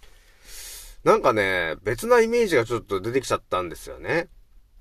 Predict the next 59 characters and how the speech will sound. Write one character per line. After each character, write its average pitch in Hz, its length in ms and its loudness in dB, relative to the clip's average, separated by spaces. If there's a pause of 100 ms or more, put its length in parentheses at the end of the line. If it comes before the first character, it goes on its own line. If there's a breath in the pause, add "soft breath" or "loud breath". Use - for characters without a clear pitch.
(800)
え 101 600 6
ー、 - 20 4
だ 104 100 4
か 120 100 4
ら、 101 180 4
そ 175 120 2
の 208 60 8
話 220 420 0
を 160 640 2
ね、 95 120 0
ち - 80 -8
ょ - 20 -12
っ - 20 -12
と 98 80 -4
ね、 90 120 -2
し - 60 -8
よ 117 80 0
う 101 40 -2
と 101 60 -4
思 113 140 -2
っ - 20 -16 (100)
た 101 120 4
ん 87 60 -6
で 76 80 -10
す - 140 -12
よ。 69 160 -10 (1300)
は 101 100 0
い、 - 40 -2
と 120 140 2
い 135 40 4
う 143 40 4
わ 139 100 6
け 113 80 6
で 82 80 -4
ね。 87 180 0 (720 loud breath)
え 107 400 8
ー、 - 20 4
と 139 100 4
り - 0 -
あ - 0 -
え - 20 6
ず 143 80 6
私、 135 200 6
ア 147 80 8
ン 170 60 6
カ 170 100 6
ー - 20 8
ラ 151 160 8
ジ 131 60 4
オ 120 40 4
さ 107 140 2
ん 98 80 6
は 92 80 4
で 90 80 0
す - 80 -4
ね、 90 60 2
現 143 220 6
在 110 160 6
ね、 90 260 2